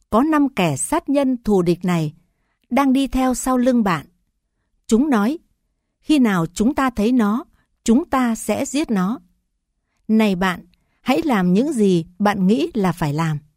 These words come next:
Rồi này các tỷ kheo, người ấy quá sợ hãi bốn con rắn độc ấy, với sức nóng tột độ, với nọc độc mãnh liệt. Quá sợ hãi năm tên sát nhân thù địch ấy,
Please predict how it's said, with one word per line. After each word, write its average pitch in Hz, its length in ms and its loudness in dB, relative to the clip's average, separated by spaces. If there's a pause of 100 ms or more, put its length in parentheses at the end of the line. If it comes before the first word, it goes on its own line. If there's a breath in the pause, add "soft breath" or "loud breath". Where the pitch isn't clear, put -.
(1040)
Rồi 214 240 2
này 196 300 0
các 349 220 -4
tỷ 185 160 2
kheo, 254 340 -2 (600)
người 226 260 2
ấy 202 240 2 (120)
quá 240 260 0
sợ - 240 -4
hãi 208 420 -4
bốn 214 340 2
con 269 220 4
rắn 233 280 0
độc 196 160 2
ấy, 202 360 -4 (420)
với 208 200 0
sức - 260 -4
nóng 220 260 2 (120)
tột 190 220 0
độ, 175 300 0 (520)
với 220 340 0
nọc 196 220 0
độc 175 280 0
mãnh 190 340 0
liệt. 190 240 0 (960)
Quá 254 260 0
sợ - 260 -4
hãi 208 300 -4
năm 262 280 2
tên 254 240 2
sát 320 260 -4
nhân 262 360 2
thù 190 180 2
địch 170 200 -2
ấy, 214 320 0